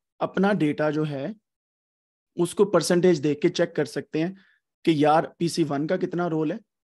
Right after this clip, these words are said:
और किस वेरिएबल का कितना रोल है उसमें, पीसी टू में, पीसी थ्री में, पीसी फ़ोर में। और जिसकी कम परसेंटेज वैल्यू हो इसके अंदर,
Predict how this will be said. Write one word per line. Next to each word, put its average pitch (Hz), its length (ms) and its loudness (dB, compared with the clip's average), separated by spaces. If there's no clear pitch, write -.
और 160 240 -4
किस 196 180 -2
वेरिएबल 147 420 -2
का 143 60 -8
कितना 143 280 -8
रोल 120 200 -8
है 107 60 -10
उसमें, - 240 -16
पीसी 175 240 4
टू 180 200 6
में, 185 140 4
पीसी 156 260 2
थ्री 156 180 2
में, 160 140 2
पीसी 143 260 -4
फ़ोर 120 240 -12
में। - 120 -12
और 196 120 6
जिसकी 196 400 4
कम 214 200 6
परसेंटेज 190 600 4
वैल्यू 156 380 4
हो 147 220 0
इसके 147 240 -6
अंदर, 131 360 -6